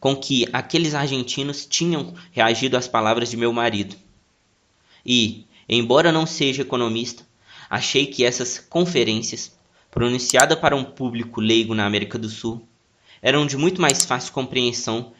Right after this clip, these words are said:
que muitos dos escritos mais teóricos de Ludwig von Mises. Pareceu-me que continha tanto material valioso, tantos pensamentos rela-, re-, relevantes para a atualidade e para o futuro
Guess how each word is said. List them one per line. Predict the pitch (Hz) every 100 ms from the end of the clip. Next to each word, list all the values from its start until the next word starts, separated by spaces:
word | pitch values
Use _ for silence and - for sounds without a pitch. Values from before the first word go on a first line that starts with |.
| _
que | -
muitos | 143 160 170
dos | 139 135
escritos | 131 - 135 139 -
mais | 123 123
teóricos | - 120 131 - - -
de | -
Ludwig | 110 123 120 117 113
von | 110
Mises. | 104 90 95 120 - - _ _ _ _ _ _ _ _ _ _ _ _ _ _ -
Pareceu-me | 120 123 127 139 156 165 165 - _
que | - 120 107
continha | - 120 123 147 135
tanto | - 190 185
material | 156 160 135 120 120
valioso, | 117 110 113 117 - _ _ _ -
tantos | 170 175
pensamentos | 165 151 135 131 135
rela-, | 143 120 120 - _ _ _
re-, | - 131 104 -
relevantes | - 123 113 104 107 117 - - - _
para | 117 117
a | 117
atualidade | 117 113 113 107 113 123 -
e | 117
para | 123 117
o |
futuro | - - - 113 -